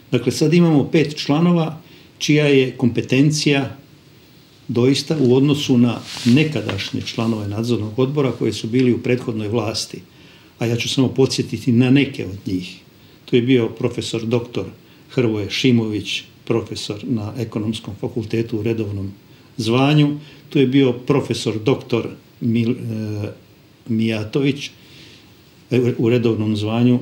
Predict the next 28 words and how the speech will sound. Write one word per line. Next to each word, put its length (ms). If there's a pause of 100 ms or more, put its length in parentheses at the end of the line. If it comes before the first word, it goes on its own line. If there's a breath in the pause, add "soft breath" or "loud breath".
(140)
sa 200
Pravnog 420
fakulteta 540
s 60
katedre 400
za 180
financijsko 600 (120)
pravo. 480
Tu 60
je 80
bio 260
emeritus 840
Ljubo 300
Jurčić, 720 (600)
jedno 200
vrijeme 280
i 40
predsjednik 680 (1200)
nadzornog 540
odbora, 360
o 80
njemu 240
ne 140
treba 200
govoriti, 400
svi 180
ga 120
znamo. 440